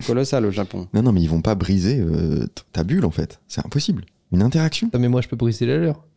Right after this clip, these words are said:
Speaker 2: Bah, tu peux, mais culturellement, c'est un affront.
Speaker 1: Oui, ça va pas bien se passer.
Speaker 3: Mais si je suis, si, enfin, si j'ai, non, d'accord, ok, ok.
Speaker 2: Ah oui.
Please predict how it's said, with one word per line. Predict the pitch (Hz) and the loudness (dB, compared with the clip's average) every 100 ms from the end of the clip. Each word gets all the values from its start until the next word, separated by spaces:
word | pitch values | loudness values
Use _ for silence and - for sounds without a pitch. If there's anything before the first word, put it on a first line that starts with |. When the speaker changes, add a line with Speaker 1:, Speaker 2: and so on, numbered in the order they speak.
| - | -4
Speaker 2:
Bah, | 95 90 | -2 -2
tu | - 101 | -4 0
peux, | 190 | 2
mais | 143 90 | 2 0
culturellement, | - 113 104 107 107 180 - | 0 -2 2 2 2 0 -4
c'est | - 104 | -2 0
un | 85 | 0
affront. | - 127 - _ - | 0 -6 -8 _ -8
Speaker 1:
Oui, | 62 - _ _ | -8 -8 _ _
ça | - - | -14 -12
va | 92 | -8
pas | 107 | -8
bien | 110 | -8
se | 110 | -10
passer. | 104 - 92 | -14 -14 -8
Speaker 3:
Mais | 120 | -8
si | - 113 | -6 -8
je | - | -8
suis, | - 117 | -10 -10
si, | - 110 | -10 -12
enfin, | 113 110 | -12 -12
si | - 110 107 | -10 -8 -8
j'ai, | - 113 110 | -8 -10 -8
non, | 113 110 | -8 -6
d'accord, | 117 110 120 131 | -6 -6 -8 -8
ok, | 127 - | -8 -6
ok. | 123 123 | -6 -6
Speaker 2:
Ah | 135 | -6
oui. | 226 185 - | -6 -8 -10